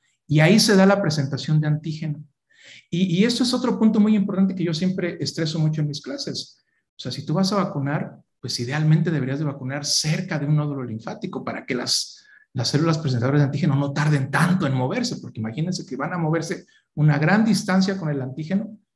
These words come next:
idealmente deberías de facilitarles ese movimiento. Aquí en, el, en, el, en, en los nódulos linfáticos o en el vaso, por ejemplo, es donde se presenta el antígeno.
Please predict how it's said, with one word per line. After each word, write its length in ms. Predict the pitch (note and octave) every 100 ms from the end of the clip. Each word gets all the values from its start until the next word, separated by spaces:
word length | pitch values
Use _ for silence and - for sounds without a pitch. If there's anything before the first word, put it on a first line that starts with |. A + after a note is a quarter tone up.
| _
idealmente 560 | B2+ A#2 C3+ C3+ C#3 D3
deberías 300 | B2+ A#2+ C3
de 80 |
facilitarles 920 | C#3 D3+ - A2 F#2+ G#2 A2+ C3+ C#3
ese 200 | - -
movimiento. 600 | A2+ A2+ A#2 D#3 A3 _ _ _ _ _ _ _ _ _ _ _ - - _ - - - -
Aquí 380 | - B2 - E3+
en, 100 | G#3
el, 240 | F3 C3+
en, 140 | C3 B2
el, 260 | B2 -
en, 180 | A#2 A2+
en 140 | A#2+ A#2
los 80 |
nódulos 300 | B2+ F3+ F#3+
linfáticos 560 | D#3 B2 C#3+ - C#3+ -
o 60 | A#2
en 80 |
el 120 | A2 G2+
vaso, 420 | A2+ C#3+ - D3+
por 140 | D3
ejemplo, 320 | C3+ D3+ D#3
es 80 | D3+
donde 160 | D3+ C#3
se 140 | C#3
presenta 420 | - A2+ C#3+ D3
el 80 | F3
antígeno. 640 | F#3 F#3 F#3 G#3 A3 -